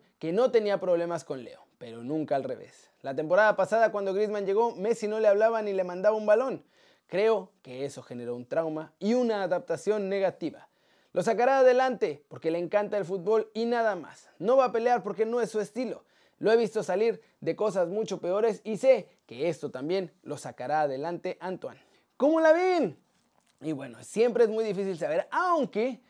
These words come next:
pues, yo la verdad no estoy tan seguro de sea-, de que sea verdad eso del reinado del terror, porque hay otros jugadores que casi ni se llevan con Messi y que ahí están todavía. Está un Titi, está Dembélé, que él está en su rollo y tampoco es que sea brother de Messi. O sea, está,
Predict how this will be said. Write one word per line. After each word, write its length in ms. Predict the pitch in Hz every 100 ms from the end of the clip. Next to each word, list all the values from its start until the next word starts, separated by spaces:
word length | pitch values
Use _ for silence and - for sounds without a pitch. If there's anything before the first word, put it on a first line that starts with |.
| _ _ _ _
pues, 120 | 180
yo 120 | 440
la 120 | 453 359
verdad 280 | 220 226
no 180 | 233 233
estoy 280 | 240 240 240
tan 260 | - 226 214
seguro 380 | 208 185 202
de 120 | 196 -
sea-, 300 | 151 165 147
de 140 | 147
que 100 | 139
sea 240 | 160 180 170
verdad 380 | 147 143 151 -
eso 260 | 151 151
del 120 | 135 123
reinado 300 | 123 131 139
del 100 | 139
terror, 240 | 214 226
porque 200 | 196 277
hay 80 | 302
otros 200 | 285 180
jugadores 520 | 196 196 240 262 262 _ _ _ _
que 100 | -
casi 300 | 233 262 247
ni 100 | 196
se 140 | 151 185
llevan 240 | 233 208
con 180 | 175 175
Messi 300 | 208 247 -
y 120 | 151
que 120 | -
ahí 120 | 180 185
están 340 | - 185 208
todavía. 360 | 180 170 220 185
Está 220 | - 127
un 140 | 120
Titi, 760 | - 196 226 220 196 214 214 180 _ _ _
está 340 | - - 160 147
Dembélé, 680 | 131 117 113 156 208 214
que 120 | - 160
él 80 |
está 240 | 151 147 147
en 80 | 143
su 140 | 123
rollo 300 | 117 170 185
y 40 | 165
tampoco 380 | 127 123 135
es 80 | 135
que 100 | 123
sea 180 | 123 123
brother 380 | 117 131 127 110
de 80 | 110
Messi. 640 | 135 190 208 185 196 190
O 60 | 160
sea, 100 | 151
está, 440 | - 226 240